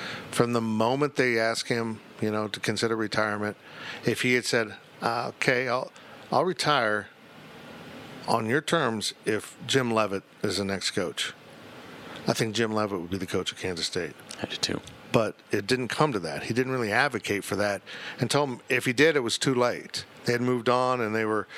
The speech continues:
Speaker 1: they talked to Leavitt in New York. They liked him, but I think the age was a hurdle there.
Speaker 2: Mm-hmm.
Speaker 1: Um, the temper was a hurdle there. Uh, so, but if he had strongly advocated on his behalf instead of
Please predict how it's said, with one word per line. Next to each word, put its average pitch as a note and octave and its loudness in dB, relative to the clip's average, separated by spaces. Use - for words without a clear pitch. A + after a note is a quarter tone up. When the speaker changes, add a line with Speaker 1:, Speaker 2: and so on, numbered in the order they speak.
Speaker 1:
they C3+ 6
talked C3+ 6
to C#3+ 2
Leavitt B2 4
in B2 -2
New A#2+ 2
York. A#2 0
They G#2 0
liked A2+ 2
him, A#2 0
but B2 4
I B2 2
think C3+ 0
the G2+ 0
age G#2 0
was G#2+ 0
a G#2 2
hurdle G#2 0
there. G#2 0
Speaker 2:
Mm-hmm. G#2+ -4
Speaker 1:
Um, G2+ -2
the - 0
temper A2 2
was G#2 0
a G#2 2
hurdle G2+ 0
there. G2 0
Uh, - 0
so, G#2 -2
but G#2+ 2
if G2+ -4
he A#2+ -2
had - -2
strongly B2+ 2
advocated A#2+ 0
on G#2 2
his G#2+ 0
behalf A2 2
instead G#2+ 0
of A2 -4